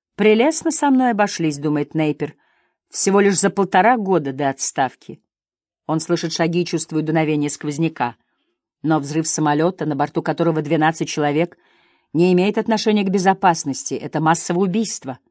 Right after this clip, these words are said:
Кто отдал этот приказ? Работал ли Билл Смок на Уилли?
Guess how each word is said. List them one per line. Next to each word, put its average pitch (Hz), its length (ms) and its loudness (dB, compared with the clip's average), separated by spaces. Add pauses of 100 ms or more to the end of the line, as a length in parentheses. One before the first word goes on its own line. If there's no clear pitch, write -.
(540)
Кто 269 300 4
отдал 175 340 2
этот 135 260 -6
приказ? - 560 -6 (680)
Работал 185 500 4
ли 208 140 2
Билл 185 360 2
Смок 175 440 -2
на 165 160 2
Уилли? 156 480 0